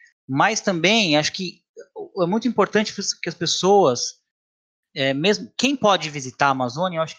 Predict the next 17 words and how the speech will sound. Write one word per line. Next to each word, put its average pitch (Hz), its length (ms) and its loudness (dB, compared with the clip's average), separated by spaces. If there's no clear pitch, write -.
que 185 140 -4
é 175 80 4
ótimo. 165 320 2
O - 20 -20
turismo 160 420 -8
tem 165 180 -10
um, 156 380 -12
um 147 160 -18
potencial 156 480 -6
muito 160 200 -10
grande 156 320 -2
de, 151 380 -4
além 151 200 -2
de 156 80 -6
geração 156 320 -2
de 139 100 -6
renda 143 520 -2